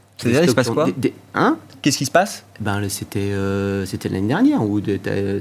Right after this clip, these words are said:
Speaker 2: t'as eu des mecs qui sont mis short, et le marché a explosé.
Speaker 1: Oui, oui.
Speaker 2: Des transactions qui ont été annulées sur le L M E, donc c'est quand même des trucs importants.
Speaker 1: Oui.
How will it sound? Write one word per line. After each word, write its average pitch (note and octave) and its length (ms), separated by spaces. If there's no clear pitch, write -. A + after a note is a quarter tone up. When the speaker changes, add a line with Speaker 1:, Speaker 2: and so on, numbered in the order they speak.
Speaker 2:
t'as G2 320
eu G2 160
des G#2 200
mecs G#2 180
qui - 60
sont G2+ 120
mis G2 140
short, - 400
et A#2 60
le F#2 100
marché G2 360
a - 20
explosé. G2+ 500
Speaker 1:
Oui, G#3 80
oui. A3 220
Speaker 2:
Des A2+ 140
transactions A2 480
qui - 80
ont G#2 40
été G2 160
annulées A2 460
sur - 180
le F#2+ 100
L F#2+ 80
M D3+ 120
E, B3 40
donc G#2+ 160
c'est - 100
quand - 80
même G2 120
des G2 40
trucs - 200
importants. F3 440
Speaker 1:
Oui. - 60